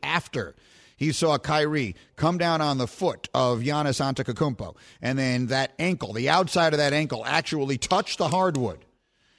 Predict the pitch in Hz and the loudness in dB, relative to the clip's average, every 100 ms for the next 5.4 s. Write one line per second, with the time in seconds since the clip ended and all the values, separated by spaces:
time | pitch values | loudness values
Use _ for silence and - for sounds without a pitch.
0 | _ 151 135 107 190 208 160 175 180 135 | _ 0 2 2 0 0 0 0 0 -2
1 | 127 135 143 147 165 165 160 139 107 160 | -4 -2 -2 -2 -2 0 2 0 0 -2
2 | 175 165 160 151 139 - 170 208 302 277 | -2 -2 -2 -2 -6 -4 -2 -2 -2 -2
3 | 202 151 - 131 120 120 113 - - 120 | -2 -2 -4 -4 -2 -2 -2 -8 -6 -4
4 | 110 151 170 - 165 - 156 143 143 139 | -2 0 0 -2 -8 -4 -4 -4 -4 -4
5 | 131 123 110 | -2 -2 -2